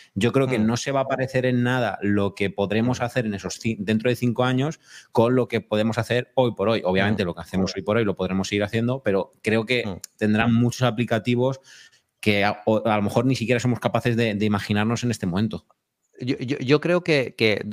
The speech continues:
Speaker 2: en cinco años todo cambia y no hay dispositivo que en cinco años siga siendo el mismo que cinco años atrás, so-, por, sobre todo disposi-, dispositivos tan nuevos. En el caso de Vision, de vision O S, yo creo que está bastante por delante de lo que fue watch O S en, en, al, al comienzo.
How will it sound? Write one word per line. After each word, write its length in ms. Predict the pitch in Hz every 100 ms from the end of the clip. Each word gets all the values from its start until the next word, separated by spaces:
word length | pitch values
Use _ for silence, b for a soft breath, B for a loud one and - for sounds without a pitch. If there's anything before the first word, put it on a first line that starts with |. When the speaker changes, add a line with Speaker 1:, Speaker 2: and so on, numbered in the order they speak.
| -
Speaker 2:
en 120 | 110
cinco 300 | 101 131 131
años 320 | 139 156 - _
todo 240 | 131 127
cambia 360 | 113 104 92 85
y 220 | 107 113
no 80 | 113
hay 80 | 123
dispositivo 560 | 123 151 120 117 123
que 80 | 110
en 80 | 107
cinco 320 | 131 131 131
años 200 | 135 143
siga 160 | 127 117
siendo 240 | 127 117
el 80 | 104
mismo 260 | 101 117 131
que 80 | 107
cinco 300 | 120 110 107
años 180 | 110
atrás, 400 | 104 - 95 82 -
so-, 220 | - -
por, 220 | 113 110
sobre 180 | - 110
todo 160 | 123
disposi-, 400 | 139 131 123 - -
dispositivos 480 | 117 107 123 127
tan 200 | - 110
nuevos. 420 | 95 98 87 90 - b b b -
En 120 | 120
el 60 |
caso 220 | 113 135 170
de 60 |
Vision, 480 | 165 165 151 151 147
de 60 | 135
vision 260 | 135 131
O 80 | 131
S, 160 | 160 -
yo 200 | 117 123
creo 120 | 147
que 60 | 131
está 180 | -
bastante 440 | 151 127 - 123 135
por 160 | 131
delante 280 | 113 113 123
de 60 | 135
lo 100 | 113
que 100 | 98
fue 160 | -
watch 300 | 113 110 104
O 80 | 98
S 300 | 104 117 -
en, 380 | - 101 95 90
en, 420 | - 92 90 87 87
al, 260 | - 90 90
al 140 | 95
comienzo. 540 | 92 95 98 - -